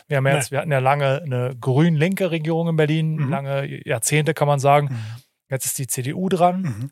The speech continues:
Speaker 1: Die
Speaker 2: Mhm.
Speaker 1: Grünen haben in Berlin im letzten Jahr wahnsinnig viele Fahrradwege gebaut. Da wurden viele Spuren gemacht,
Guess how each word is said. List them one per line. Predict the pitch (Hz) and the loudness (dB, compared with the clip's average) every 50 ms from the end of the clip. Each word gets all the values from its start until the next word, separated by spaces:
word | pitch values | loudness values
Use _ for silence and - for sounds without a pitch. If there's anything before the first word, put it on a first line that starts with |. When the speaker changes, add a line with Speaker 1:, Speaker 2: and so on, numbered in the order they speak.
| _ - | _ -12
Speaker 1:
Die | - | -8
Speaker 2:
Mhm. | 101 | -6
Speaker 1:
Grünen | 135 135 147 160 185 180 165 | -4 -2 0 2 4 4 6
haben | 147 147 147 143 | 4 4 4 2
in | 139 | 2
Berlin | 131 135 131 135 147 151 147 | 2 2 2 2 0 0 0
im | 143 139 | 0 -2
letzten | 135 135 135 - - 147 | -2 -2 -4 -4 -2 -2
Jahr | 139 131 120 | -2 0 0
wahnsinnig | 127 127 139 147 139 143 139 127 - | 2 2 2 2 0 -2 -4 -6 -6
viele | - 143 127 | -4 -6 -2
Fahrradwege | - 147 139 139 127 127 127 127 127 | 2 4 4 4 2 0 -2 -4 -4
gebaut. | 123 127 127 127 127 123 | -2 0 0 0 0 2
Da | 127 123 | 0 -2
wurden | 127 127 123 | -4 -4 -6
viele | - 143 139 123 | -8 -8 -8 -8
Spuren | - - - 156 151 147 143 | -8 -8 -4 -4 -2 -2 -2
gemacht, | 135 127 143 139 127 - | -4 -4 -2 -4 -4 -4